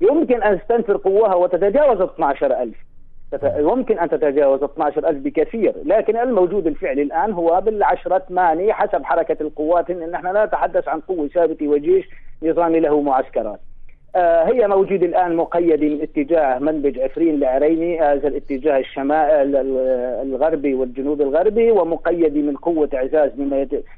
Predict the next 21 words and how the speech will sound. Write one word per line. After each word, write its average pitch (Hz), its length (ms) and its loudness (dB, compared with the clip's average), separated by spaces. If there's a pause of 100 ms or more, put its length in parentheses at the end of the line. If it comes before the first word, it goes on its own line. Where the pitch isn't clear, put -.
(200)
بما 156 220 2
تمتلكها 151 600 0
جيش 156 240 0
الثوار 147 560 0
و-، 139 200 2
آه، 135 440 4
والوحدات 143 440 0
الكردية 147 580 -2
بقوة 143 480 0 (260)
قد 156 100 0
تصل - 300 -4
إلى 143 280 2
أربعة 143 340 0
آلاف، 160 360 2 (360)
مقيدة 165 560 0
ل-، 147 300 0
من 147 160 2
منطقة، 151 400 -2 (200)
آه، 139 320 2 (420)
أطمي، 175 480 0 (160)
دير 170 240 2